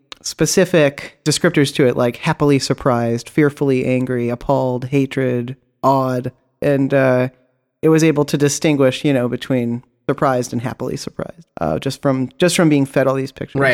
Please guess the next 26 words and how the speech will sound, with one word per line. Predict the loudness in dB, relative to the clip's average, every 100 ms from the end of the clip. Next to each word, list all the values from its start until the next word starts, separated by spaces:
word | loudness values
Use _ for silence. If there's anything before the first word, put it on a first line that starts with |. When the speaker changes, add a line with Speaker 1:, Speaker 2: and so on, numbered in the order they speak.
| 0
Speaker 2:
a |
pretty, | 0 -2 0
like, | -2 -6 -8
like, | -8 -8
fine | -6 -2 -2 -2
level | -2 -2
of | -2
resolution. | -2 -2 -4 -4 -6 -8 -10 -18 -14 0
Speaker 1:
Right. | 4 4 2 0 4
Well, | 4
it's | 4
just, | 2 2 2
uh, | 4
it's, | 2 4
like, | 2 4
a | 4 2
fairly | 2 4 4 4 2
complex | 0 2 2 2 2 2 0 -12 -12 -14 _ -6
taxonomy | -4 -2 0 0 0 0
system | 0 0 -2 0
that | 2
they | 2
ended | 2 -2
up | -6
with. | -2
Speaker 2:
Right. | 0 -2